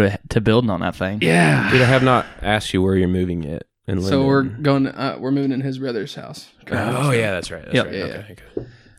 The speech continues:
Speaker 2: Um,
Speaker 3: Congrats, brother.
Speaker 2: Thanks, dude. Pretty
Speaker 3: Yeah.
Speaker 2: pumped up about that. So we'll be moving early May. Um, get a new studio set up. Potentially get some videos going.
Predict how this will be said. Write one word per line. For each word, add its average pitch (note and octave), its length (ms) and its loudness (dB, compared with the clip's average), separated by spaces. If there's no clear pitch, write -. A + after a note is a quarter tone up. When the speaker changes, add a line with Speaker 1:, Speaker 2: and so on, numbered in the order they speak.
Speaker 2:
Um, F#2 800 -2
Speaker 3:
Congrats, C3 560 4
brother. F3 360 6
Speaker 2:
Thanks, E3+ 280 0
dude. C3 340 4
Pretty - 180 4
Speaker 3:
Yeah. - 60 -4
Speaker 2:
pumped B2+ 220 0
up C3 140 0
about G#2+ 240 0
that. C3+ 360 2
So B2 300 4
we'll A#2+ 100 6
be A#2 120 6
moving B2 380 4
early A2 300 4
May. A#2+ 380 2
Um, A#2 600 -4
get C3+ 160 2
a - 20 2
new B2 140 2
studio C3 360 2
set C3 240 2
up. D#3 180 2
Potentially C#3+ 800 4
get C3+ 200 4
some B2 380 -2
videos B2+ 500 2
going. F3 300 4